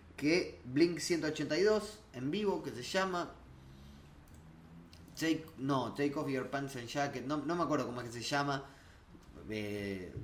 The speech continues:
digamos que tiene todos temas, un, un tema de estudio, pero después el resto es,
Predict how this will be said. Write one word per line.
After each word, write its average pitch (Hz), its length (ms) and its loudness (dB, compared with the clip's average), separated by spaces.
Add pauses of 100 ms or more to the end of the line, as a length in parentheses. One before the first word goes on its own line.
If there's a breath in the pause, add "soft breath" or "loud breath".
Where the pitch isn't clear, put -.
(160)
digamos 107 260 -4
que 117 120 -6
tiene 131 200 2
todos 147 280 2
temas, 156 400 2 (640)
un, 127 180 -4 (120)
un 139 180 -2
tema 147 240 2
de 104 180 -4
estudio, 175 760 8
pero - 140 -10
después - 340 -12
el - 120 -14
resto - 340 -8 (120)
es, - 140 -14